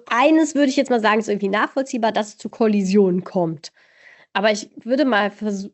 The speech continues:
oder würde mal denken, dass es da eigentlich noch viele, viele weitere auch Gefährdungen und Risiken gibt, die einfach solche Szenarien mit sich bringen.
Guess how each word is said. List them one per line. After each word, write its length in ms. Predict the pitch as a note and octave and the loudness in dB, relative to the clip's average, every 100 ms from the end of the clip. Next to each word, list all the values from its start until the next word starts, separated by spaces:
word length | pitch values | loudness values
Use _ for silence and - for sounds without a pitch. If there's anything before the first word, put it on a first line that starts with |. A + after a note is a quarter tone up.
| _ | _
oder 260 | F#3 F3+ | -4 -2
würde 160 | G3+ A3+ | -2 -2
mal 400 | G#3 G3 F#3+ F#3+ _ - | 0 0 -2 -4 _ -4
denken, 480 | G#3 C#4 C#4+ C#4 G#3+ | 0 0 -2 -4 -2
dass 260 | G#3 G#3 | -4 -4
es 100 | - | -8
da 100 | - | -4
eigentlich 300 | - G#3+ A3+ | -2 -2 -2
noch 200 | G#3 F#3 - _ | -4 -6 -14 _
viele, 180 | D4 C4+ | -4 -4
viele 300 | - G#3+ F#3+ | -2 -4 -2
weitere 480 | G3+ C4+ C#4 G#3 - | 0 0 -2 -2 -2
auch 200 | - - | -2 -4
Gefährdungen 960 | G#3 - A#3+ B3 A3+ A3 A#3 A3+ A3+ - | -8 -2 0 0 -2 0 0 2 0 -2
und 180 | G3+ | -2
Risiken 400 | A#3 A3+ G#3 G#3 | -2 -2 0 -2
gibt, 240 | G#3 A#3 - | 0 -2 0
die 80 | G3 | -2
einfach 220 | G3 G3 | 0 -2
solche 340 | - B3 B3+ | 0 0 0
Szenarien 760 | - G3+ G3 G#3 A#3 G#3 G3+ G3 | -2 -2 0 0 -2 0 0 0
mit 180 | D4 - | -2 -2
sich 260 | F#3 - | -6 -6
bringen. 400 | - F2 E2+ F2 | -4 -2 -4 -10